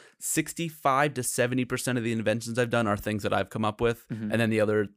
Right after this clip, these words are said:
Speaker 1: thirty, thirty-five percent are all fan submissions. And I always try and tag the person who
Speaker 2: Yeah,
Speaker 1: sent it
Speaker 2: yeah.
Speaker 1: in, make sure, like, that they're getting the credit for the idea and I'm just executing on it.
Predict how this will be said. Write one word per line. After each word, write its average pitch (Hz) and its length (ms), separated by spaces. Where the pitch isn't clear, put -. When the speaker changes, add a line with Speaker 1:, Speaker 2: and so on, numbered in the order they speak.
Speaker 1:
thirty, 107 220
thirty-five 104 420
percent 110 380
are 98 180
all 98 220
fan 101 260
submissions. 98 460
And 104 80
I - 20
always 110 160
try 113 160
and 107 160
tag 113 240
the 120 60
person 107 280
who 101 120
Speaker 2:
Yeah, 120 40
Speaker 1:
sent 113 60
it 110 80
Speaker 2:
yeah. 151 160
Speaker 1:
in, 147 180
make 107 160
sure, 113 180
like, 104 360
that 123 200
they're 127 160
getting 117 280
the 107 60
credit 107 300
for - 80
the 101 140
idea 101 320
and 101 80
I'm 101 120
just 101 200
executing 104 560
on 98 160
it. 92 120